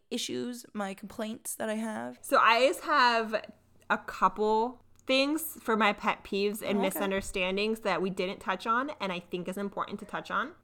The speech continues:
Speaker 2: The first one is liniment under wraps.
Speaker 1: Oh.
Speaker 2: Yeah.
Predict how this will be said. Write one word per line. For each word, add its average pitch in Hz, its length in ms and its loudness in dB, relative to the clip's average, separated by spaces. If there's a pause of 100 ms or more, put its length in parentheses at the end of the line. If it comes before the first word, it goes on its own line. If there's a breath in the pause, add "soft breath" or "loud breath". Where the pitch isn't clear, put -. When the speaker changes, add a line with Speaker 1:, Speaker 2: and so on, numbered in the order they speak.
Speaker 2:
The 240 160 4
first 233 460 2
one 302 240 6
is 262 320 0
liniment 220 560 2
under 196 240 0
wraps. - 540 -6 (120)
Speaker 1:
Oh. 175 680 -6
Speaker 2:
Yeah. 160 1200 2